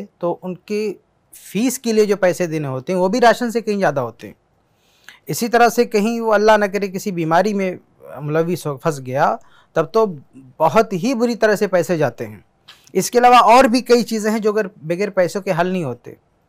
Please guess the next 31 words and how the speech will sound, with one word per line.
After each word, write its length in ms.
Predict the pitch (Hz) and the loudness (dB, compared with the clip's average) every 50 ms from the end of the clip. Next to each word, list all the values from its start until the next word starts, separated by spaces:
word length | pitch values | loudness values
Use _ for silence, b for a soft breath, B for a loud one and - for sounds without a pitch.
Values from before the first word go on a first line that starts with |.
| _ _ _ _ - | _ _ _ _ -8
जैसे 560 | 127 143 165 160 - 180 175 170 160 131 135 | -4 -2 -2 -2 -2 -2 -2 -2 -2 -2 -2
लाइट 280 | 156 151 156 165 156 - | 0 2 2 2 2 0
का 100 | - 165 | -2 -2
बिल 180 | 156 160 160 147 | -2 -2 -4 -2
है, 140 | 151 160 165 | 0 -2 -2
पानी 300 | 160 - 143 139 151 165 | 0 -2 -2 -2 -4 -4
का 120 | 160 170 160 | -4 -4 -4
बिल 200 | 151 156 156 151 | -4 -4 -6 -6
है, 100 | 151 160 156 | -6 -6 -6
बल्कि 300 | 147 156 151 139 - 160 | -6 -8 -8 -10 -12 -14
ट्रैवलिंग 680 | - _ _ - 151 160 165 175 196 214 220 202 175 | -14 _ _ -2 0 0 0 0 0 0 0 0 0
है, 220 | 156 151 170 180 - | 0 0 0 -2 -2
आज 220 | - - 165 170 | 0 2 2 2
सफ़र 380 | 170 - - 170 - 214 226 240 | 0 -2 -4 -2 2 2 2 2
भी 220 | 196 214 240 247 240 b b b b b | 0 -4 -6 -10 -12 b b b b b
बगैर 240 | - 147 175 190 208 196 | -2 -2 0 0 0 0
पैसे 280 | 202 208 190 - 220 | 0 0 0 0 -2
के 100 | 196 214 196 | 0 2 2
आदमी 220 | 185 180 180 202 | 2 2 0 -2
नहीं 160 | 190 175 170 165 | -2 -2 -2 -2
कर 100 | - 127 | -4 -6
सकता। 400 | - - 107 - _ 113 101 - _ _ b b b b b b b b _ - | -6 -8 -12 -12 _ -12 -12 -12 _ _ b b b b b b b b _ 2
तो 100 | 240 262 254 - | 2 2 2 0
इतनी 360 | 214 175 - 226 226 269 294 262 | -4 -6 -2 -2 0 2 2 2
ज़रूरियात 680 | 190 180 185 180 185 180 185 180 190 196 214 214 202 185 | 4 4 4 4 4 2 4 6 6 8 6 6 4 0
बढ़ 240 | 147 131 165 196 202 | 0 4 4 4 4
गई 300 | 196 160 165 151 143 139 123 | 4 2 0 -2 -2 -4 -6
हैं, 280 | 113 120 123 139 160 180 - _ - | -8 -10 -10 -10 -10 -12 -14 _ -10
वो 100 | 156 170 | -10 -8
सारी 400 | - - - 185 190 208 247 240 | -8 -4 -2 -2 0 0 0 0
ज़रूरियात 560 | 208 208 190 180 185 165 175 185 190 202 - | 0 0 0 -2 -2 -2 -2 -2 -2 -2 -4